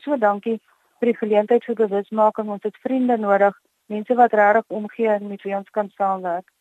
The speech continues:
Asseblief, ons is reg en dit sal vir julle ook lekker wees. Ons maak dit vir julle baie lekker.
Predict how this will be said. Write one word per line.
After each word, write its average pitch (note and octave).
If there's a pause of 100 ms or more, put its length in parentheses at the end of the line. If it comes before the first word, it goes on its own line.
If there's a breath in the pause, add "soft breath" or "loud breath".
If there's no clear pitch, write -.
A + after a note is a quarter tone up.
(380 soft breath)
Asseblief, G#3+
ons A3
is G3+
reg G3
en G#3
dit G3+
sal A#3
vir A#3
julle A3
ook A3
lekker F#3+
wees. E3+
Ons F3+
maak F#3+
dit -
vir G#3+
julle G3
baie F#3+
lekker. F3